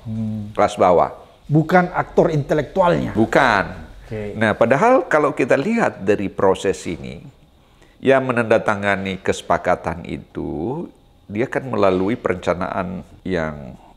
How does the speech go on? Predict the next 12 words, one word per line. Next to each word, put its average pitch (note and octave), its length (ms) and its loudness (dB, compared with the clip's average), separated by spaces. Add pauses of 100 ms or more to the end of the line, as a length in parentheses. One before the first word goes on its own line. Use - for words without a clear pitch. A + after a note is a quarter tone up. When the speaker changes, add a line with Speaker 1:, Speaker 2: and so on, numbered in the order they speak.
(160)
Speaker 2:
eh, - 240 -14
otentik - 640 -2
gitu. G#2+ 400 2 (640)
Jadi F#2+ 240 0
ada A2+ 240 2
proses A2+ 400 0
yang G2+ 160 -4
terstruktur F#2+ 800 -4 (480)
dari D2+ 320 -4
kelas - 400 -2
atas, - 720 -4
tingkat, E2+ 480 -4